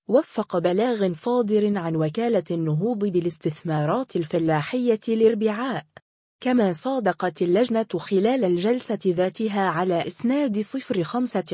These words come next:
قروض عقارية لباعثين شبان لاقتناء أراضي فلاحية على مساحة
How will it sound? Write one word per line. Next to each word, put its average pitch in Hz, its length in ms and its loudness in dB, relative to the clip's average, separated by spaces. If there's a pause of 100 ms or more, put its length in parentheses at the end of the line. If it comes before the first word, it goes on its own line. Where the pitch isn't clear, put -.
قروض 180 480 0
عقارية 180 760 0
لباعثين 160 1000 0
شبان 180 680 0
لاقتناء 170 760 -2
أراضي 208 480 2
فلاحية 160 840 0
على 185 480 0
مساحة 160 540 -2